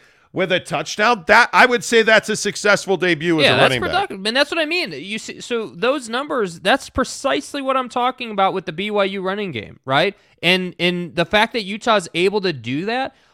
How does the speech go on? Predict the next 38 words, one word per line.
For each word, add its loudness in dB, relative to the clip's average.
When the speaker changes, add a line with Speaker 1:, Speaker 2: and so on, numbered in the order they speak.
Speaker 2:
allows 4
Cam -2
Rising 0
to 0
do -6
more -4
things -10
in -12
the -6
passing -2
game. -4
You -2
don't, 0
you -4
don't -2
have -6
to -10
do -2
five, 6
six, -4
seven -2
yards -2
a -8
carry. -4
That's -2
great -4
if -6
you -10
do, -6
but -4
really -4
to -8
be -8
successful, -8
you -4
just -4
need -8
three -4